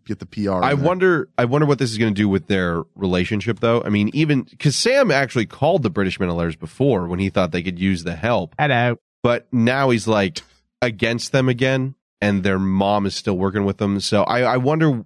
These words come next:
Speaker 3: I
Speaker 2: Dean clearly seemed more pissed off, though,
Speaker 3: I
Speaker 2: than
Speaker 3: felt
Speaker 2: Sam.
Speaker 3: bad when, when Sam's all like, "And they, uh, what did they, <laughs> what did he say? They cut your skin and burn your feet?" Or
Speaker 2: And
Speaker 3: something.
Speaker 2: burnt feet,
Speaker 3: I'm like,
Speaker 2: yeah.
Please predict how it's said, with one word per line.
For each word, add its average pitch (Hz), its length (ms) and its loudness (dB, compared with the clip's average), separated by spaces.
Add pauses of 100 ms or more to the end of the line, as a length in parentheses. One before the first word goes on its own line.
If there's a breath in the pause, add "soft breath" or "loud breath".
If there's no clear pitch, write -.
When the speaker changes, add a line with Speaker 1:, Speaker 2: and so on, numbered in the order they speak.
(260)
Speaker 3:
I 170 100 2
Speaker 2:
Dean 214 160 2
clearly 151 300 2
seemed 120 200 2
more 104 140 2
pissed - 240 -4
off, 90 220 0
though, 82 240 -6
Speaker 3:
I 160 140 2
Speaker 2:
than 180 100 -2
Speaker 3:
felt 180 140 0
Speaker 2:
Sam. 160 140 -4
Speaker 3:
bad 117 320 0
when, 113 280 2 (120)
when 110 200 2
Sam's 120 340 2
all 113 80 2
like, 110 240 0
"And 127 180 6
they, 123 240 4
uh, 110 220 2
what 127 100 2
did 151 80 2
they, 165 120 2
<laughs> 165 40 8
what 139 100 6
did 175 60 6
he 180 60 6
say? - 380 -2
They 151 100 2
cut - 300 -2
your 139 100 4
skin 147 380 0
and 113 120 2
burn 127 220 2
your 120 120 0
feet?" 165 360 2 (320 loud breath)
Or 175 60 0
Speaker 2:
And - 80 0
Speaker 3:
something. - 80 0
Speaker 2:
burnt 139 240 2
feet, 139 320 0
Speaker 3:
I'm 208 100 0
like, 185 160 2
Speaker 2:
yeah. 101 260 0